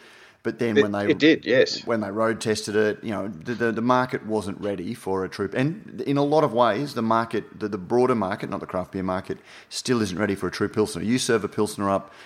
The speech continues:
Speaker 1: at the front bar of your local, and people will be going, "Oh, no, that's a little
Speaker 2: Oh,
Speaker 1: bit,
Speaker 2: it's
Speaker 1: a
Speaker 2: all
Speaker 1: little bit
Speaker 2: a bit
Speaker 1: much."
Speaker 2: flowery. Oh, what's
Speaker 1: But
Speaker 2: that?
Speaker 1: it,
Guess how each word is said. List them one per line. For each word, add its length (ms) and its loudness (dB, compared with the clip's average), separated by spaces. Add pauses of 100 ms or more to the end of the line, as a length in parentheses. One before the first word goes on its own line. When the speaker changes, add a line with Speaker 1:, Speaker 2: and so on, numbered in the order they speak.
(120)
Speaker 1:
at 180 -2
the 60 -8
front 340 0
bar 300 0
of 80 -6
your 100 0
local, 540 2
and 360 -4
people 280 -2
will 40 0
be 60 -2
going, 180 -4
"Oh, 300 -4
no, 140 -4
that's 180 -4
a 80 -2
little 220 2
Speaker 2:
Oh, 20 4
Speaker 1:
bit, 60 0
Speaker 2:
it's 100 -6
Speaker 1:
a 40 2
Speaker 2:
all 60 6
Speaker 1:
little 180 6
bit 100 4
Speaker 2:
a 40 -2
bit 120 0
Speaker 1:
much." 260 0
Speaker 2:
flowery. 460 0 (200)
Oh, 280 -4
what's 160 -12
Speaker 1:
But 100 8
Speaker 2:
that? 100 4
Speaker 1:
it, 60 -12